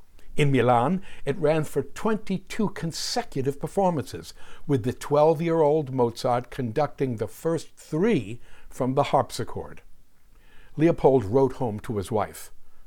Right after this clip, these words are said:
Anna Marie, quote, "Our son's opera is still running, is still winning general applause, and is, as the Italians say, alle stelle," which means to the stars.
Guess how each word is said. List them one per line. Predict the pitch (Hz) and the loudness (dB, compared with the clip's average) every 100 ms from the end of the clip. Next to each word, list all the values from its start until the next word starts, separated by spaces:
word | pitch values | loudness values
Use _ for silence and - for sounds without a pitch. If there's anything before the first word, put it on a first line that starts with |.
| - - | -10 -2
Anna | 113 110 107 | 0 0 -2
Marie, | 107 101 101 85 - - - - | -2 -2 -4 -6 -12 -14 -14 -12
quote, | - 120 87 - - - - - - - - | -2 -2 -2 -12 -18 -20 -14 -12 -10 -12 0
"Our | - 156 | 4 6
son's | 147 - - 220 202 - - | 4 0 2 4 4 0 4
opera | - 180 185 - | 4 8 6 6
is | 202 196 | 4 2
still | - - 339 330 | -4 2 4 8
running, | 233 147 95 80 - - - | 6 6 0 -8 -14 -12 0
is | 175 - | 2 2
still | - 214 220 | 2 8 8
winning | 190 196 185 185 127 | 10 8 6 4 2
general | 101 180 202 190 | 2 4 6 4
applause, | 147 - 156 170 - - | 4 4 4 4 4 -2
and | 131 120 - | -2 -2 -4
is, | 247 254 90 - - - - - | -2 -2 -2 -8 -10 -8 -8 0
as | 113 98 104 | 0 0 -2
the | 104 | -2
Italians | 92 - 139 131 127 123 | -2 0 0 2 0 -2
say, | - 131 131 117 113 - - - - - - - | 0 2 2 -2 -6 -16 -16 -18 -20 -18 -18 0
alle | 123 113 113 110 107 104 | 4 6 6 4 2 0
stelle," | - - - - 165 156 135 92 87 - - - - - | -2 -6 -8 -4 0 2 0 -2 -6 -10 -12 -12 -10 -4
which | 175 - | -4 -2
means | 127 110 95 101 - - - - - | -4 -4 -4 -8 -10 -12 -12 -12 -4
to | 185 | -2
the | 135 113 | -2 -2
stars. | - - - 98 - - - - | -4 -4 -4 -4 -4 -12 -14 -14